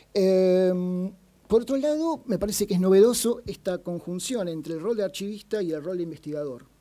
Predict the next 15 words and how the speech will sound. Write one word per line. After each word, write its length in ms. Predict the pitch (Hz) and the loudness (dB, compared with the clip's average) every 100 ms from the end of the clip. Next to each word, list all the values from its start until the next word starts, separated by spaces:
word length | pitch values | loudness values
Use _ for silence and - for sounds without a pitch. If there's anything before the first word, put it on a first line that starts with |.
| _ | _
Me 120 | - | -12
parece 280 | 151 170 180 | -10 -8 -8
que 80 | 175 | -8
es 60 | 160 | -6
muy 140 | 233 | -6
fructífero 500 | 226 202 226 208 180 | -6 -8 -8 -4 -4
para 160 | 156 143 | -4 -8
las 80 | |
próximas 360 | - 185 180 160 | -10 -10 -10 -10
investigaciones 800 | 147 147 156 156 202 156 131 - _ _ _ | -12 -10 -12 -8 -8 -8 -10 -16 _ _ _
sobre 320 | - 165 151 | -6 -4 -4
el 60 | 147 | -6
periodo 380 | 160 190 190 | -6 -4 -4
mudo, 400 | 185 208 220 233 240 _ _ _ _ - - - _ _ | -2 -4 -4 -6 -8 _ _ _ _ -20 -20 -20 _ _
eh, 560 | - 165 165 165 160 | -8 -6 -4 -4 -4